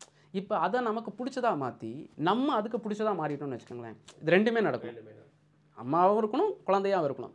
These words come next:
Speaker 1: இப்படி மாறிட்டு, நீங்க ஒரு விஷயத்தை அதுகிட்ட கேட்டீங்க அப்படின்னா, ஒரு, ஒரு அம்மா, ஒரு குழந்தை வந்து அம்மாட்ட கேட்டுச்சுன்னா, அம்மா என்ன பண்ணும்? தனக்கு சாப்பாடு இருக்கோ இல்லையோ, அந்த அம்மா தன குழந்தைக்கு சாப்பாடு கொடுத்துருமா?
Speaker 2: கண்டிப்பா.
Speaker 1: கிட்டத்தட்ட அப்படி தான். அது, அது போய் அந்த இடத்துல அதை பார்த்துருச்சு.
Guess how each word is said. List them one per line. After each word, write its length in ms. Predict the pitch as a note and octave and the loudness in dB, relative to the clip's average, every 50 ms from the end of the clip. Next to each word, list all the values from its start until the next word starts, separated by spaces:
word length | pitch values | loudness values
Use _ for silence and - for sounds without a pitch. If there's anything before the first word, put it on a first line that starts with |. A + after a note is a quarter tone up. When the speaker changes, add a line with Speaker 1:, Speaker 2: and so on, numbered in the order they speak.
| - - - | -20 -10 -10
Speaker 1:
இப்படி 220 | F3 D#3+ F3+ D#3 | -8 -4 -4 -2
மாறிட்டு, 720 | C#3+ C#3 E3+ G#3+ B3 A#3+ G#3 - C3+ B2 C3 F3 B3 - - _ _ _ _ _ | -2 0 -2 -2 -2 -4 -6 -6 -4 -4 -4 -4 -6 -8 -14 _ _ _ _ _
நீங்க 260 | _ E3 G3+ B3+ C4 - | _ -4 -2 -2 0 0
ஒரு 100 | G#3 G3 | 0 0
விஷயத்தை 320 | G#3 G#3 D4+ D4 D4+ G#3 | 0 -2 -2 0 0 0
அதுகிட்ட 280 | F3+ E3 E3 D#3+ D#3+ D#3+ - | 0 -2 -4 -4 -4 -2 -2
கேட்டீங்க 360 | E3+ F#3+ F#3+ F#3+ G3 F#3 D3 | -2 -2 0 -2 -4 -4 -4
அப்படின்னா, 440 | C3 C3 A#2+ A#2 A2+ A2+ A#2+ C3+ C#3+ - _ _ _ _ _ _ _ _ - _ _ _ _ _ _ _ | -6 -6 -8 -8 -8 -10 -12 -14 -16 -18 _ _ _ _ _ _ _ _ -20 _ _ _ _ _ _ _
ஒரு, 240 | - C#3 D3 C3+ - - | -10 -6 -6 -6 -6 -6
ஒரு 160 | - B2+ B2+ | -8 -6 -4
அம்மா, 280 | B2+ C3+ G#3 A#3 - | -4 -4 -4 -4 -2
ஒரு 160 | - C#3 C3+ C3+ | 0 -2 -2 0
குழந்தை 340 | - D3 F3+ G#3+ A#3+ A#3+ | 2 2 2 4 2 0
வந்து 200 | G#3 F3+ G3 A3 | 0 0 -2 -2
அம்மாட்ட 220 | G#3+ F3+ G3 G#3 G#3 | -2 -2 -2 -2 -2
கேட்டுச்சுன்னா, 280 | G3+ F3+ E3+ D#3+ F3 | -2 -6 -6 -6 -6
அம்மா 180 | G3 E3+ E3 E3+ | -6 -6 -4 -4
என்ன 140 | F3 E3+ D3 | -4 -6 -6
பண்ணும்? 300 | - C#3+ C3+ C3+ C#3+ - _ _ _ _ _ _ _ _ _ _ _ _ _ - _ _ _ _ | -8 -8 -10 -10 -12 -14 _ _ _ _ _ _ _ _ _ _ _ _ _ -20 _ _ _ _
தனக்கு 300 | - A#2+ C3 F3+ G3 G3 | -8 -6 -6 -4 -6 -2
சாப்பாடு 420 | - E3+ F3+ G#3 G#3 A#3 A3+ G3 F3+ | 2 2 2 4 4 2 2 0 -2
இருக்கோ 160 | E3 G3+ F#3 | -2 -2 -2
இல்லையோ, 240 | D#3 C#3 C#3 C#3 - | -2 -2 -2 -4 -4
அந்த 160 | C3+ C#3+ D#3 | -2 -2 -2
அம்மா 180 | D#3 E3+ F#3 | 0 0 0
தன 220 | F3 F3 E3 D#3+ D3 | 0 0 0 0 0
குழந்தைக்கு 340 | - F3 F#3 F#3+ F#3 F#3 - | 0 0 0 0 -2 0 0
சாப்பாடு 240 | E3 E3 E3+ E3 | 0 0 0 -4
கொடுத்துருமா? 360 | D#3 D3 C#3+ D3 D3 C#3 C#3 C#3+ | -4 -6 -8 -8 -8 -8 -8 -10
Speaker 2:
கண்டிப்பா. 180 | - - C3 | -12 -16 -20
Speaker 1:
கிட்டத்தட்ட 440 | - - - A3+ G#3 B3 B3 A#3+ A3+ | -20 -10 -8 -4 -4 -2 -2 -2 -4
அப்படி 180 | F3+ E3+ D#3 - | -4 -4 -6 -6
தான். 160 | C#3+ A2+ - - | -8 -10 -10 -12
அது, 180 | - - F3 - - - _ _ _ _ | -12 -12 -12 -12 -16 -20 _ _ _ _
அது 180 | _ D#3+ D#3 C#3+ | _ 0 0 0
போய் 240 | C#3 - B3 D#4 D4+ | 0 0 0 2 2
அந்த 180 | A#3+ G#3 G3 | 2 2 0
இடத்துல 240 | F#3+ - C4+ B3+ F#3+ | 0 2 -2 -2 -2
அதை 60 | F3 | 0
பார்த்துருச்சு. 500 | - E3 E3+ F3+ - E3 D3+ - C3+ B2+ | 0 0 0 0 -2 -6 -8 -8 -10 -14